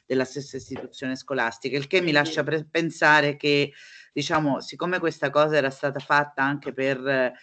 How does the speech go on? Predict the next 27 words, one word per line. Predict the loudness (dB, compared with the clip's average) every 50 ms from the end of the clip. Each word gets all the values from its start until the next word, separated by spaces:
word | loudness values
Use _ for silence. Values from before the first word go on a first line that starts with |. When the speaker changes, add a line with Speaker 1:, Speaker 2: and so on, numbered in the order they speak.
| -20 -20 -20 _
Speaker 1:
consentire | -2 -2 0 0 0 -2 -2 -2 -2 -2 -2 0 2 2
a | 2
noi | 2 2 2 2 2 2 2 2
in | 0 -2 -2
tempo | 0 0 0 0 0 -2 -2 -2
di | 0 0
emergenza, | 0 0 -2 0 0 2 4 4 4 2 0 -2 -2 -2
diciamo, | 0 0 0 0 0 0 0 0 -2 -2
che | -2 -4
insomma, | -6 -6 -6 -6 -4 -4 -2 -2 -2 -4 -6 -10 _ _ _ _ _ _
eh, | _ -4 -2 0 0 0 0 0 0 -2 -2 -4 -4 -4 -6 -6
è | -8 -10
semi | -4 -2 0 2 2 2 0
passata | 0 -4 -8 -4 2 4 6 6 6 6 4 0 -2
da | -2 -2
questo | -4 -6 -8 -8 -8 -8
punto | -6 -6 -8 -8 -6 -4
di | -2 -2
vista, | 0 0 -2 -2 -4 -6 -8 -8
di | -6 -4 -4 -4 -4
poter | -4 -4 -4 -4 -6
collaborare | -4 -4 -2 -2 -2 -2 -2 0 2 2 4 4 2 2
anche | -2 -2 -4 -6
a | -6
distanza | -6 -6 -8 -8 -6 -2 -2 -2 -2 -2 -4 -6
con | -6 -6 -6
colleghi | -6 -4 -2 0 0 0 0 -2 -4 -4 -4